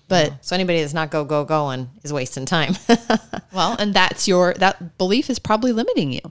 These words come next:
Speaker 2: It, I'm sure it is.
Speaker 1: You
Speaker 2: There's no
Speaker 1: know?
Speaker 2: question. They're probably
Speaker 1: So
Speaker 2: having great successes doing what they're doing.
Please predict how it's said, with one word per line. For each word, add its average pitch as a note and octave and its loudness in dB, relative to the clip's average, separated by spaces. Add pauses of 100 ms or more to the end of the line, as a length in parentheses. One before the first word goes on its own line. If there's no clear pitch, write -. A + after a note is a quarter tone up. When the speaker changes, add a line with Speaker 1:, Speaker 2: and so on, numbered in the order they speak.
(140)
Speaker 2:
It, E3+ -10
I'm D3 -10
sure C#3 -10
it D#3 -14
is. - -14
Speaker 1:
You F3 -4
Speaker 2:
There's E3 -2
no D3+ 0
Speaker 1:
know? - -4
Speaker 2:
question. - -8
They're D#3+ -6
probably - -2
Speaker 1:
So F#3+ 2
Speaker 2:
having F#3 -2 (120)
great D#3+ -10
successes G#3 -12
doing D#3 -12
what E3+ -12
they're G3 -10
doing. A3+ -10